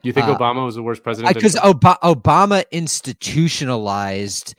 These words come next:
Speaker 2: the war on terror apparatus and institutionalized capitalism. Trump didn't do enough.
Speaker 1: Well, I, yeah, I guess. So, uh, well, I, I still think Bill Clinton is worse than Obama, though.
Speaker 2: Oh, okay. That's a good, okay. So basically that comes, okay. So this is the question.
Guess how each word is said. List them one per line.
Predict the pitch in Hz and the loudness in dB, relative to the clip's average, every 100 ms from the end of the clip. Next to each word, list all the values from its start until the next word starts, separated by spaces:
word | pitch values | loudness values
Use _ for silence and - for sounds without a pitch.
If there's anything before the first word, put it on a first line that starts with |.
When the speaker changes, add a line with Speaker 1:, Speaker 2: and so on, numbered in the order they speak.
| _ _ | _ _
Speaker 2:
the | 123 | -6
war | 107 120 127 120 | -4 -2 -2 -2
on | 123 | -6
terror | 110 127 120 120 123 | -10 -8 -6 -4 -4
apparatus | 117 113 110 104 117 165 - | -6 -8 -6 -6 -4 -6 -6
and | - 143 | -10 -10
institutionalized | 139 156 - 151 - 156 139 131 120 107 101 98 | -8 -8 -8 -10 -8 -6 -6 -6 -6 -6 -6 -8
capitalism. | - 123 113 107 95 104 | -8 -6 -6 -10 -16 -8
Trump | - 226 | -4 -4
didn't | 233 170 123 107 | -6 -10 -12 -12
do | 135 143 | -4 -2
enough. | 123 87 71 - - _ _ | -2 -4 -14 -16 -20 _ _
Speaker 1:
Well, | 143 180 202 | -2 0 2
I, | 196 208 - - 185 | 0 -2 -6 -18 -12
yeah, | 208 196 175 | -2 0 0
I | 175 | 0
guess. | 214 214 - - 202 | -4 -6 -10 -20 -16
So, | 160 202 185 | -4 -2 -2
uh, | - - - | -4 -10 -6
well, | 185 185 | 0 4
I, | 185 214 | 4 2
I | 180 202 | 2 0
still | - 254 | 0 0
think | 220 147 _ 131 113 - | -2 -2 _ -20 -12 2
Bill | 147 156 135 | 6 6 2
Clinton | - 139 143 120 110 | -2 -2 -2 -2 -6
is | 101 | -8
worse | 104 104 | -8 -10
than | - | -12
Obama, | 95 87 92 85 82 | -14 -12 -12 -12 -18
though. | - - - - 254 233 | -20 -20 -20 -20 -6 2
Speaker 2:
Oh, | 277 262 | 4 4
okay. | 269 214 | 2 -2
That's | 180 240 | -2 -4
a | 247 | -4
good, | 185 - | -6 -4
okay. | 202 180 | -4 -6
So | - 180 | -8 -6
basically | 226 254 247 254 | -6 -6 -8 -6
that | 170 190 - | -2 -2 -2
comes, | 185 160 143 - _ _ _ - | -6 -6 -8 -12 _ _ _ -6
okay. | 165 170 | -4 -2
So | 202 | -2
this | 214 | -4
is | 190 | -6
the | 151 | -8
question. | - 127 - 107 | -6 -8 -8 -12